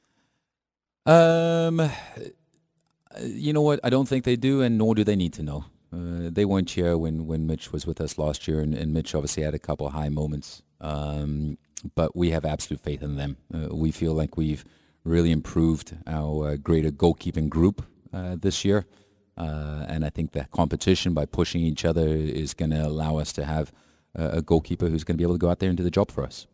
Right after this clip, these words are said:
Uh, and is it gonna be one keeper or is it gonna be two keepers? We're just gonna figure that out during the course of the season. Um, we obviously wish Mitch nothing but the best,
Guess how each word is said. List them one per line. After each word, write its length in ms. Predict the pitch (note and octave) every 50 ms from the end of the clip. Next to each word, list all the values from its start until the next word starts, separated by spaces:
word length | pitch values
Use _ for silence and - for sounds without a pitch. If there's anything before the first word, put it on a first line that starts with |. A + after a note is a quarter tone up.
| - -
Uh, 160 | D#2 D2+ D2+
and 120 | D2+ D#2 D#2+
is 80 | D2+
it 60 | E2
gonna 140 | - E2+ E2
be 100 | E2+ D#2+
one 200 | C#2+ D2+ F#2 F#2
keeper 300 | - - A2 G#2+ - G2+
or 100 | G2 F2
is 100 | D#2+ D2
it 40 | D#2+
gonna 160 | - D#2+ D#2
be 100 | D2+ D#2+
two 180 | - - G#2 G2+
keepers? 500 | - G#2 G#2 - G2 G2+ G2+ F#2 - - - - - _ _ _ _ _ -
We're 140 | F2+ F2+
just 140 | F2 E2+ -
gonna 160 | - D#2+ D2
figure 240 | - - D2+ D2 C#2+
that 100 | C#2+ C#2
out 160 | C#2+ C#2+ C#2+
during 180 | - - D2 C#2
the 80 | C#2 C2+
course 300 | - - C#2 - - -
of 60 | B1
the 80 | C#2+
season. 360 | - - C#2 C2+ - - C#2+ - _ _ _ -
Um, 760 | - D2+ D2+ D2 D2 D2 D2 D2 C#2+ C#2+ C#2+ D2+ D#2 D#2 D#2+ - - - -
we 180 | F2+ F2 E2+
obviously 260 | E2 D#2 D2+ - - D#2+
wish 240 | D2 D2+ C#2+ -
Mitch 300 | - D2+ D2+ - - - - - _ _ _ _ _ _ -
nothing 300 | E2+ E2+ D#2+ - D#2+ D2
but 140 | D2 - -
the 60 | D2
best, 380 | - D#2+ D2+ - - - -